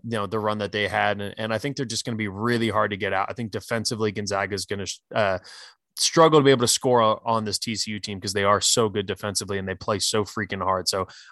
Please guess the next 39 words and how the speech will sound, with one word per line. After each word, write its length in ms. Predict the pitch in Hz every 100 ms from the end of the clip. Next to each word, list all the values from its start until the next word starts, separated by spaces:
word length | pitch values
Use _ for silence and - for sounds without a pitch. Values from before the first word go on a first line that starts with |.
| -
I'm 160 | 147
rolling 160 | 165 156
with 120 | 135
the 100 | 117
Horned 240 | 117 113 98
Frogs. 320 | 101 101 -
They're 180 | 110 110
like, 240 | 101 -
they're 260 | 113 110 - -
my 180 | 117 107
trendy 400 | - 117 107 98
pick. 260 | 113 98 -
So, 240 | - 104 -
uh, 220 | 113 98 -
I 60 |
don't 100 | 202
even, 200 | 262 214
I 100 | 135
mean, 120 | 147
I 20 | 147
guess 180 | -
they're 120 | - 110
a 40 |
little 180 | 107 107
trendy, 280 | - 98 92
but 80 |
I 80 | 110
love 240 | 123 104 95
this 140 | -
T 100 | 98
C 140 | - 92
U 80 |
team. 180 | - -
So 80 | 95
I'm 80 | 104
taking 260 | 95 98
T 140 | - -
C 140 |
U. 40 | -